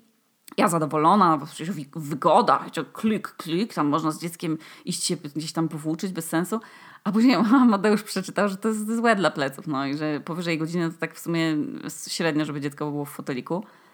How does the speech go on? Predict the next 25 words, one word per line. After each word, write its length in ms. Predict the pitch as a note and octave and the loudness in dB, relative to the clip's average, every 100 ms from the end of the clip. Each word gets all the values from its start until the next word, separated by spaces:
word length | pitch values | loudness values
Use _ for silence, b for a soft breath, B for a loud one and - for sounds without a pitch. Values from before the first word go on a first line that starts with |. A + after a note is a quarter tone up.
| b b | b b
No 260 | G3+ A#3 B3 | 4 6 6
i 80 | |
się, 140 | D4+ D#4 | 2 2
słuchajcie, 400 | E4+ C#4 - C4+ | 4 6 6 2
skończyły 460 | C4+ F#4+ A#4 B4+ | 2 2 4 4
wizje 340 | C#4 A#3 G3+ E3+ | 4 4 4 2
jeżdżenia 380 | F3 E3 D#3 D3+ | 2 2 2 2
z 60 | |
Heleną 300 | - D#3+ D3+ | 0 0 2
na 120 | D3+ | 2
wycieczki 380 | C#3+ C#3+ C#3+ - | 0 -2 -4 -4
dookoła 360 | C#3+ C#3 C#3 C#3 | -4 -4 -2 -4
Islandii, 440 | D3 C#3+ C3+ D3 | -2 -2 -2 -2
dopóki 360 | D3 - F#3 G#3 | -4 -6 -4 -2
to 80 | A#3 | -2
po 120 | A3 | -4
prostu 300 | F#3 F#3+ G#3 | -6 -4 -2
nie 100 | G3 | 0
będzie 220 | E3 F#3 | 0 -2
dla 160 | D#3+ D3+ | -4 -2
niej, 260 | D#3 D#3 | -2 -2
dla 120 | F3+ | -2
jej 180 | F3+ E3+ | -2 -2
plecków 480 | E3 F3 E3+ - E3 | -6 -4 -4 -6 -8
bezpieczne. 500 | F3+ - F3+ - C3+ | -6 -2 -2 0 -6